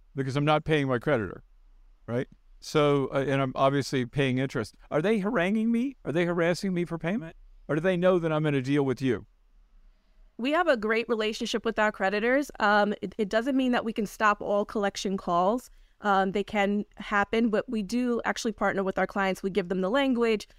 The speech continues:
Speaker 2: We give them our creditor hotline number so they can forward those calls over.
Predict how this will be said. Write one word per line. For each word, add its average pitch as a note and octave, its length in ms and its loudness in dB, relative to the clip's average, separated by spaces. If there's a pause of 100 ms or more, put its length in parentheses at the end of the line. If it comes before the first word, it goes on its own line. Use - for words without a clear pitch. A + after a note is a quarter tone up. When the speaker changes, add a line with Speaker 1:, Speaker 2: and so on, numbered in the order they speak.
(140)
Speaker 2:
We G#3+ 160 -4
give F#3+ 220 0
them G3 180 2
our F#3+ 140 0
creditor F#3 400 -2
hotline A#3 480 2
number G#3+ 260 2
so G3+ 140 -6
they F#3+ 120 -2
can F#3+ 140 -4
forward F#3+ 320 0
those F#3+ 160 -2
calls F#3 320 -2
over. A3 480 0